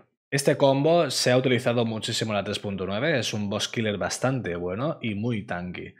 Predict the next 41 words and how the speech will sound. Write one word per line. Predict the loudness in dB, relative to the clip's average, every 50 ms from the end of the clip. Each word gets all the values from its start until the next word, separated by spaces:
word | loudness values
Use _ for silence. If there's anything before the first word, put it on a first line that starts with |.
| -20 -20 _ _ _ _ _ _ _ _ _ 2
Para | 2 4 4 4
limpiar | 2 2 0 0 2 4 6 6 6 4
los | 2 2 2
mapas | 2 2 2 2 2 2 2 2 2 0 -2 -6 -6 -6
no | -4 -2 2 4 4
va | 6 6
a | 4
ser | 4 4 4 4 2 0 -2 2
top, | 2 2 2 2 -2 -10 -20 _ _ _ _
pero | 0 2 4 2
va | 2
a |
ser | 2 2 2 2
bastante | 2 2 2 0 0 0 0
decente. | 0 0 0 -2 -2 -4 -4 -6 -10 -14 -16 -16 -18 _ _
Sobre | -6 -4 -2 -2
todo | 0 0 2 2 0 0 -4 -10 -20 -10 _
cuando | -2 0 2 4
lleguemos | 4 4 4 4 4 4 4 4
a | 4
la | 4 4
parte | 2 2 2 2
donde | 0 2 2 2 4
haya | 4 4 4 2 2
bosses | 2 0 0 0 0 0 2
y | 2
haya | 2 2 2 2
que | 0 -2
tumbarlos, | -4 -4 -2 -2 0 0 0 0 2 0 0 0 -4 -10 -18 -20 -20 -20 _ _
esta | -4 -2 2 4 4 4
build | 4 2 0 0 -2
es | -2 -2
muy | -2 -2 -2
resistente | 0 0 -2 -2 -2 -6 -4 -4 -2 -2 -2 -2 0 0 0 -2 -4 -8 -16 -20 _ _ _ _ _
y | -4 -2
también | 0 0 0 0 -2 -2 -2 -2
llega | 0 0 0 0
a | 0
tener | -2 -2 -4 -2 -4
bastante | -4 -4 -4 -4 -4 -4 -4 -4
daño. | -4 -4 -6 -6 -10 -14 -16